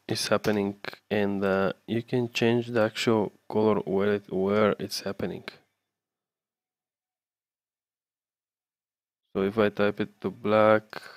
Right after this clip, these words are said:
it will go like this. Yeah. You have to change it to white, for example.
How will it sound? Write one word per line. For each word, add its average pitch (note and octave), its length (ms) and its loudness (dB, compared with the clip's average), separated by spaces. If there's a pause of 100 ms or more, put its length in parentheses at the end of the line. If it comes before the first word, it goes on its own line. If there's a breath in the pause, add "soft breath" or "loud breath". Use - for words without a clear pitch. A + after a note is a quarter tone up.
(280)
it G2+ 240 -6
will F#2+ 220 -6
go F#2 440 -4
like - 340 -12
this. G2 600 0 (1300)
Yeah. - 220 -4 (1600)
You A#2 140 -2
have A2+ 260 0
to - 180 -20
change A2 320 0
it G#2+ 160 -6
to G2+ 260 0 (300)
white, G2+ 420 4
for A2+ 200 -2
example. D3+ 560 0